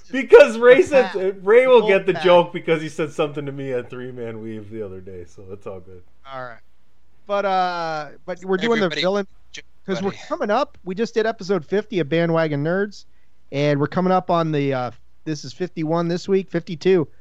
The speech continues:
Speaker 2: one year. And we're gonna finish the villain project right there, and then we'll jump right into the Mandalorian season two, which starts Friday. So,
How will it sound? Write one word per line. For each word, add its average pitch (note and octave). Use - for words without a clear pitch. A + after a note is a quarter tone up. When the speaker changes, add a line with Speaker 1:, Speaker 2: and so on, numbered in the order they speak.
Speaker 2:
one E3+
year. G3
And C3+
we're D3+
gonna D#3
finish F3
the D#3
villain D#3+
project E3
right D#3
there, E3
and D#3+
then D#3+
we'll D3+
jump D3
right D#3
into D3
the C3+
Mandalorian C#3+
season C#3
two, C#3+
which C3+
starts C3+
Friday. C3+
So, B2+